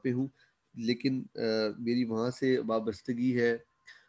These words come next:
अ, अब मैं रहता वहाँ पे नहीं हूँ, लेकिन मैं वहाँ पे एब्सेंट वोटर कंसीडर किया जाऊँगा। या तो मैं वोट कास्ट कर दूँ, अगर मैं वोट कास्ट नहीं करता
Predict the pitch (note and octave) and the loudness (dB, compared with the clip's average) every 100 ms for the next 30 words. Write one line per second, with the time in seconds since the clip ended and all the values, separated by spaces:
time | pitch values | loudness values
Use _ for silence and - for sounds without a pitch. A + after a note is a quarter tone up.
0 | _ - G#2+ G#2 - A#2+ B2 A2 G#2+ C3 | _ -4 0 0 0 0 0 0 0 -2
1 | B2 A#2+ A2+ A2 A#2+ C3 B2 A2+ G#2+ B2+ | -2 -2 -2 -2 0 0 0 -2 -2 -2
2 | A2+ A2+ A2+ A2+ A2 B2 G2+ G#2 - B2 | 0 0 0 -2 -2 -2 -2 -4 -6 -4
3 | A2 G#2 A2+ A#2 G2+ G#2+ G#2+ A2 G#2+ A2 | -4 -4 -6 -6 -6 -6 -4 -2 -2 0
4 | A2 A#2 C#3 A2+ A#2 A#2+ - A#2 A#2 - | -2 -2 -4 -2 -2 -2 -2 -2 -2 -4
5 | B2+ B2+ C3+ B2+ B2 A2 A2+ G#2 A2+ A2 | -2 -2 -2 -2 -4 -2 -4 -2 -4 -4
6 | - C3 B2 G#2 - | -4 -4 -2 -4 -4